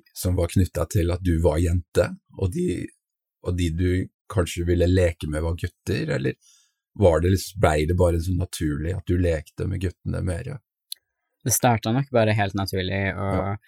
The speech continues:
Speaker 2: at det var en preferanse. Eh, men i åtte eller ti-årsalderen, rundt den tiden, så husker jeg at jeg tenkte hjemme at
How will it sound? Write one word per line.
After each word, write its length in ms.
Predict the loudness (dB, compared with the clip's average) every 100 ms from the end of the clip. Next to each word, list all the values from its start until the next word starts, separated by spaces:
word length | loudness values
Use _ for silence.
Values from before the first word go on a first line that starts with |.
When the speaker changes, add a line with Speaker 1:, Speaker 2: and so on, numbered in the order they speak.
| _
Speaker 2:
at 180 | -8 -2
det 80 | 0
var 140 | 2 0
en 100 | -2
preferanse. 680 | -2 -2 -2 -2 0 0 -2 _ _ _ _ _ -2
Eh, 200 | 2 4
men 240 | 4 4
i 120 | 2 0
åtte 480 | -4 -6 -4 2 4 4
eller 220 | 2 0
ti-årsalderen, 880 | -4 -4 -2 -2 -2 -2 0 -2 -2
rundt 340 | 0 0 0
den 180 | 0 -2
tiden, 400 | -2 -2 0 -2 -4 _ _
så 420 | -4 -2 2 2 4 4 4 4 2 -2 _ _ _ _ _ _ _ _ -8
husker 500 | -4 -2 -4 -2 0
jeg 200 | 0 -2
at 180 | -4 -4
jeg 140 | -4
tenkte 480 | -2 -2 -2 -2 0
hjemme 400 | 0 0 0 -2 -4 _
at 560 | -2 -2 -2 _ -10